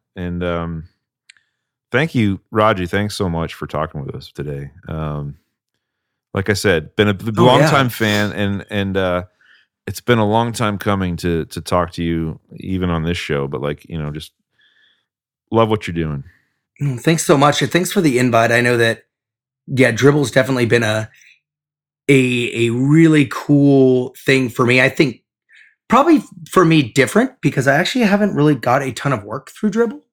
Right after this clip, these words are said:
Speaker 2: but, um, I've always been coding and doing stuff on the side anyways. And so, like,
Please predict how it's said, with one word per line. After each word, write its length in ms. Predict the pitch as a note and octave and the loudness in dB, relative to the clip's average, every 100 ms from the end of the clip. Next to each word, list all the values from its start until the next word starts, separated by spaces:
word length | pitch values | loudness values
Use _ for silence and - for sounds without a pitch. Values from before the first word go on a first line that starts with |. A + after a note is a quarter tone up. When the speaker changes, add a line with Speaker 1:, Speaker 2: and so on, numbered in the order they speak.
| _ _ | _ _
Speaker 2:
but, 180 | D3 C#3+ | 0 2
um, 340 | B2+ B2+ A#2+ - | 2 2 0 -2
I've 140 | C3 A#2+ | -4 0
always 380 | C3 C#3 A#2+ | 0 0 -2
been 420 | - C3 A#2 A2+ - _ _ _ _ _ | -2 -2 0 -2 -6 _ _ _ _ _
coding 380 | - D3+ C3+ B2+ | 4 4 6 2
and 140 | A#2 G#2+ | 0 0
doing 240 | A#2+ A#2+ | 0 0
stuff 260 | A2 A#2 A#2+ | -2 -4 -4
on 120 | A2 | -6
the 80 | G2+ | -4
side 240 | A2+ A2 | -2 -2
anyways. 460 | A2+ A2+ A2 A2 G#2 | -2 -4 -6 -6 -8
And 100 | G#2+ | -8
so, 160 | - A2+ | -6 -6
like, 240 | G#2+ | -6